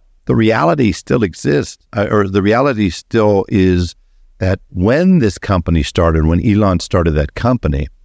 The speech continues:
his interest and intention was not to grab a quarter of one percent of the market. His interest was in putting a vehicle out there, the Roadster,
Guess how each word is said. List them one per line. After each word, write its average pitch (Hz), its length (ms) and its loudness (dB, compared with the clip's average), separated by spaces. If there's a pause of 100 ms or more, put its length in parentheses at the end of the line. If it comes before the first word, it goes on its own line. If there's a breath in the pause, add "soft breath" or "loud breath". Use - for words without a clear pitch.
(1400)
his 131 300 -2
interest 135 480 0
and 101 120 2
intention 85 840 -2 (640)
was 104 220 0
not 107 340 0
to 101 100 -2
grab 80 680 0 (200)
a - 80 -4
quarter 98 460 0
of 76 120 -4
one 90 180 2
percent 80 720 -2 (360)
of 82 160 0
the 76 100 0
market. 78 560 0 (600)
His 104 220 -2
interest 107 720 -2 (240)
was 92 360 0
in 87 120 2
putting 117 320 0
a 92 80 0
vehicle 95 520 0
out 92 260 0
there, 80 160 0
the 80 120 0
Roadster, 78 800 0